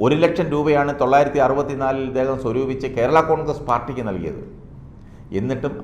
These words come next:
അതായത് തൊള്ളായിരത്തി അറുപത്തിനാലിൽ ഒരു ലക്ഷം രൂപ സ്വരൂപിച്ച് നൽകിയവനെ പോലും ഇവറ്റകൾ പാർട്ടിയിൽ സ്ഥാനമാനങ്ങൾ നൽകി അനുഗ്രഹിച്ചില്ല. ഇദ്ദേഹത്തിന് നാണമില്ലേ എന്ന് ചോദിക്കുന്നില്ല. തൊള്ളായിരത്തി അറുപത്തിനാലിൽ ഒരു ലക്ഷം രൂപ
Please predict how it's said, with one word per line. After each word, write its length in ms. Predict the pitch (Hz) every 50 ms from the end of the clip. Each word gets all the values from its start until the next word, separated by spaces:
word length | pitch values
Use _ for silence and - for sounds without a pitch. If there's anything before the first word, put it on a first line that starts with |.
| -
അതായത് 300 | 113 110 117 120 117 120 117 113
തൊള്ളായിരത്തി 380 | 107 107 110 117 120 117 127 110
അറുപത്തിനാലിൽ 560 | 110 120 127 131 131 131 123 120 123 127 127 127 - -
ഒരു 100 | 110 120 127 160
ലക്ഷം 240 | 151 156 170 156 139 139
രൂപ 220 | 131 127 127 123 - - - - - -
സ്വരൂപിച്ച് 440 | - 110 104 117 113 117 117 - - 107
നൽകിയവനെ 420 | 107 104 107 107 110 113 113 110 107 -
പോലും 240 | 107 104 104 107 101 - - 98
ഇവറ്റകൾ 360 | 95 101 98 104 101 104 101 87 101 92
പാർട്ടിയിൽ 380 | 92 95 95 - 104 104 101 - - - - - - -
സ്ഥാനമാനങ്ങൾ 680 | - - 127 131 135 139 135 135 135 135 135 135 135 131 117 120
നൽകി 200 | 113 117 113 113 101
അനുഗ്രഹിച്ചില്ല. 560 | 95 104 101 110 113 110 - 110 101 82 73 67 - - - - - - - - - - - - - - - - - - - - - - - - - - - - - - - - - 92
ഇദ്ദേഹത്തിന് 380 | 101 117 113 110 113 113 110 101 98
നാണമില്ലേ 520 | 92 92 104 117 127 127 120 104 104 104 101 - - - - - 87
എന്ന് 140 | 90 98 92 -
ചോദിക്കുന്നില്ല. 520 | 92 87 92 - - 101 82 76 71 67 67 - -
തൊള്ളായിരത്തി 380 | - 87 90 95 107 117 127 127 117
അറുപത്തിനാലിൽ 540 | 117 120 120 123 127 123 123 123 127 127 127 127 - -
ഒരു 100 | 110 110 113
ലക്ഷം 220 | 120 - - 139 127 117
രൂപ 200 | 120 120 120 120